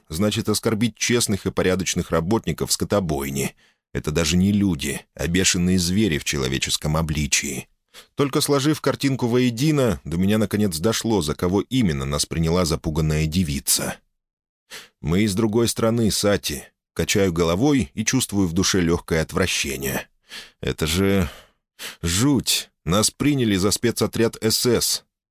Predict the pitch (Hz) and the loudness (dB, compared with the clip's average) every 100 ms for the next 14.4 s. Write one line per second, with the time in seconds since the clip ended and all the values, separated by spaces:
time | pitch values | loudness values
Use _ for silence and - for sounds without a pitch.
0 | _ _ _ - - _ - - 80 98 | _ _ _ -16 -16 _ -20 -8 -2 0
1 | 143 151 160 156 - 101 95 110 113 98 | 2 2 2 2 0 0 2 2 2 2
2 | 95 98 101 92 120 139 101 69 73 - | 0 2 2 2 2 2 0 -2 -6 -8
3 | - - - 90 90 - 95 92 95 90 | -10 -4 -2 2 2 2 0 2 2 2
4 | 107 113 107 - 82 - 90 76 71 - | 2 2 2 0 -2 0 0 0 -2 -2
5 | - - _ _ - 67 87 90 92 90 | -4 -10 _ _ -4 -2 0 2 0 0
6 | 90 101 95 85 90 - 92 87 117 107 | 0 2 2 2 2 0 -2 0 2 2
7 | 71 - _ - 90 95 110 95 82 80 | -2 -8 _ -4 0 2 2 2 0 0
8 | 101 104 - 98 92 87 92 - 90 95 | 0 0 0 0 2 0 0 -2 -2 -4
9 | - 85 95 104 78 90 92 104 - 101 | -2 -2 0 0 0 -4 -2 -2 0 0
10 | 85 73 - - _ _ _ _ 95 110 | 0 -2 -4 -6 _ _ _ _ 0 0
11 | 110 117 123 127 120 113 - 120 98 71 | 0 0 2 2 2 0 2 2 0 -4
12 | - - _ _ _ 69 73 78 73 87 | -6 -12 _ _ _ -2 -2 -2 -2 -2
13 | 92 80 76 82 85 87 - 85 - 135 | 0 -2 0 0 2 0 0 -4 0 2
14 | 131 - 73 69 | 2 2 -2 -10